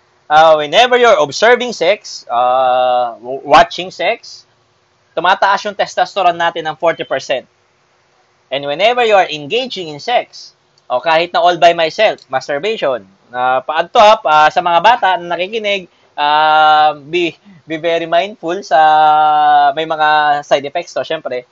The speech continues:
Ang nangyayari, tumataas din yung testo-, testosterone natin eighty percent whenever we are engaging in sex.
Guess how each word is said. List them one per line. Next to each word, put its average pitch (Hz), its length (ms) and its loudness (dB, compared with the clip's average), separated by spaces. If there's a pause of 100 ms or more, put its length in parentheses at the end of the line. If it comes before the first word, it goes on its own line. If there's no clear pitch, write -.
(420)
Ang 170 160 -4
nangyayari, 226 560 2
tumataas 262 480 2
din 208 160 -8
yung - 80 -10
testo-, 170 320 -8
testosterone 165 540 -4
natin 151 260 -10
eighty 175 220 -8
percent 131 420 -8
whenever 175 320 -4
we 175 80 0
are 170 140 4
engaging 160 580 -8
in 135 80 -14
sex. - 400 -6